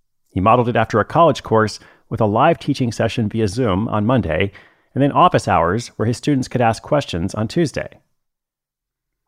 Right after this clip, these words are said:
Being a personal finance guy, Nick tracks his business carefully in Microsoft Excel. He also follows a profit-first model that he learned from a book by Mike Michalowicz, where he immediately divides up any incoming revenue into specific accounts.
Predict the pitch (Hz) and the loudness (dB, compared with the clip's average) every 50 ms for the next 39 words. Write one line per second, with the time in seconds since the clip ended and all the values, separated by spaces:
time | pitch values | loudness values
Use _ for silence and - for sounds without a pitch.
0 | _ _ _ _ _ - 127 127 131 123 - 143 135 - - - - - 147 151 | _ _ _ _ _ 0 2 2 2 2 2 2 2 2 0 0 2 2 2 4
1 | 143 131 - - - 123 117 117 117 - 120 143 151 - - - 143 135 131 - | 2 2 0 0 2 2 4 4 2 2 0 0 -2 -2 -2 0 0 0 0 0
2 | - 143 113 123 131 113 127 117 104 - - - 147 147 - 127 113 107 104 110 | -2 -4 -2 -2 -2 -2 -2 -2 -4 -4 -4 -2 -2 0 0 2 2 2 2 0
3 | 107 107 107 113 - - - - 123 107 - - - - - 127 107 - - - | 0 0 0 -2 -2 -4 -2 0 0 -2 -2 -6 -6 0 2 2 2 2 0 -6
4 | _ _ _ _ _ _ _ _ _ _ _ _ _ _ _ - - - 185 - | _ _ _ _ _ _ _ _ _ _ _ _ _ _ _ 0 2 2 2 2
5 | 208 - - 165 151 147 139 123 127 117 - - 160 160 156 - - - - 139 | 2 4 4 6 6 4 4 2 0 -2 -2 0 0 0 0 -2 -4 -4 -2 -2
6 | 143 135 - - 90 80 78 82 95 117 123 - - - 117 113 107 123 135 139 | -2 -2 -2 -2 -2 -2 0 0 0 -2 -2 -6 -8 -6 -4 -2 -2 0 0 0
7 | 135 - 139 127 120 117 - 117 117 - - - - 107 104 107 107 117 - 117 | 0 0 -2 -2 -2 0 -2 -2 -2 -4 -6 -4 -2 -2 0 0 0 -2 -2 -4
8 | 110 - - 117 127 120 95 - - - - - - _ _ _ _ _ _ - | -6 -2 0 2 2 2 0 -2 -6 -12 -16 -20 -20 _ _ _ _ _ _ -6
9 | - 98 117 104 101 147 175 185 160 156 143 131 123 - 117 120 117 - 113 - | -4 0 0 2 2 2 2 2 2 2 2 0 0 0 0 0 0 -2 -2 -2
10 | - 135 151 - - 127 131 - - 127 131 123 107 104 104 110 107 104 107 104 | 0 0 0 0 0 -2 -2 -2 -2 -2 -2 0 0 0 0 0 0 0 0 -2
11 | 101 - - 101 - - 110 - 120 113 117 - 95 - - 110 92 - - - | -4 -6 -8 -8 -8 -10 -8 -6 -6 -6 -6 -8 -6 -2 -2 -2 -2 -2 -6 -12
12 | - - | -20 -20